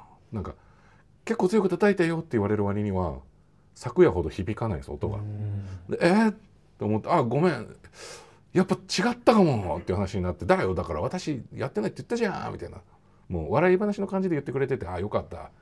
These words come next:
Speaker 1: 怒らしてなくてよかった」と思って。変に疑っちゃったからね、なんかこれでしこり残っても嫌だなと思ってたんで、「あー、なんか通話の感じだと怒ってないっぽいからよかったな」なんて思って、スッて切ったんですね。切ったら、ドーンってなったんですよ。「は？」っ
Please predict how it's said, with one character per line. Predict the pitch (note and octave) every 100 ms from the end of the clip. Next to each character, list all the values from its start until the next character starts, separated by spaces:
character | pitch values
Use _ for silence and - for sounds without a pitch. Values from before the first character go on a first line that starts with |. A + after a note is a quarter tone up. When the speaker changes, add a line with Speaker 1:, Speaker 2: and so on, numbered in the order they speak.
| _
Speaker 1:
怒 | D#2+ F#2
ら |
し | F2
て | F2+
な | E2
く |
て | -
よ | F#2
か | E2
っ |
た」 | - E2+
と | -
思 | D#2
っ |
て。 | - - _ _ _
変 | F#2+
に | D#2+
疑 | D2+ E2
っ | F2+
ち | E2+
ゃ |
っ |
た | - F2
か | C#2+
ら | D2
ね、 | C3+
な | G#2+
ん |
か | D#2
こ | F2+
れ |
で | F2+
し | -
こ | G2
り |
残 | G#2 C3+
っ |
て | B2+
も |
嫌 | A2+
だ | C3+
な | B2 C#3+
と | A2
思 | A#2
っ |
て | -
た | G#2
ん |
で、 | A2 A#2 - - -
「あ | - A#2+ G#2 G2
ー、 | G2
な | G#2
ん |
か | C3+
通 | - -
話 | D3+
の | E3+
感 | F3 F#3
じ | G#3
だ |
と | C4
怒 | F3+ E3+
っ |
て | -
な | -
い |
っ | -
ぽ | D#3
い |
か | D3
ら | C#3
よ | D#3
か | D#3
っ |
た | D3+
な」 | C#3+ D3+
な | A#2+ F#2
ん |
て | F#2 E2 - - -
思 | - G#2
っ | G#2
て、 | F2+
ス | -
ッ | G2
て | - F2 - -
切 | -
っ |
た | - D2
ん |
で | C2+
す |
ね。 | A2 D#3+ - _ _ _
切 | -
っ | - -
た |
ら、 | F2+ F#2 -
ド | -
ー | - D2+
ン |
っ |
て | -
な | D#2+
っ |
た | -
ん | D2+
で |
す | -
よ。 | - - - - - - - - - _ _ - - - - - - - - -
「は？」 |
っ | G3+